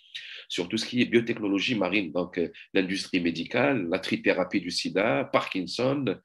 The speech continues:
euh, ce sont des, des maladies, euh, qui sont traitées avec des, des, des principes actifs, hein, donc des, des substances qui sont extraites notamment d'espèces marines, notamment des éponges, par exemple. Donc, il y a toute une,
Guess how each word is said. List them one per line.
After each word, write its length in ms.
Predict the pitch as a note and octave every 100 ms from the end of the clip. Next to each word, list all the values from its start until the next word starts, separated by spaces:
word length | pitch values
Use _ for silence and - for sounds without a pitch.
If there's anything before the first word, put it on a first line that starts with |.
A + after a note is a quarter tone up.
| - - -
euh, 300 | E2 D2 D2+
ce 160 | -
sont 220 | G3 D3+ C3+
des, 320 | G#2+ F#2+ F2+
des 140 | F#2 G2
maladies, 540 | F3 E3 - E3+ F3+ - _
euh, 120 | F2 E2+
qui 180 | -
sont 180 | A2 G2
traitées 320 | - E2+ E2
avec 340 | G3 A2 C#3+ F#2
des, 220 | F#2+ F2+ - - -
des, 240 | - F#2+ F2+
des 140 | F#2+
principes 420 | - C3 C3+ F2
actifs, 420 | - - - - -
hein, 180 | C#2 -
donc 180 | G#2+ F#2
des, 180 | F#2+ F2+ -
des 80 | B2
substances 460 | B2 - - D#3+ -
qui 100 | A#2+
sont 140 | F#2+
extraites 380 | F#2 - C#3+ -
notamment 600 | G#2 E2 A#2+ F3+ D2+ - _
d'espèces 360 | G#2 A2 G#2 -
marines, 300 | F2 F#2+ C#3
notamment 320 | F2+ F2 A2+
des 220 | F#2 E2+
éponges, 320 | C#3+ - G#2+ -
par 100 | F2
exemple. 300 | - F#2 -
Donc, 100 | -
il 40 | F#2+
y 20 |
a 20 |
toute 220 | - A3+
une, 360 | D3+ A#2+ G2+ D#2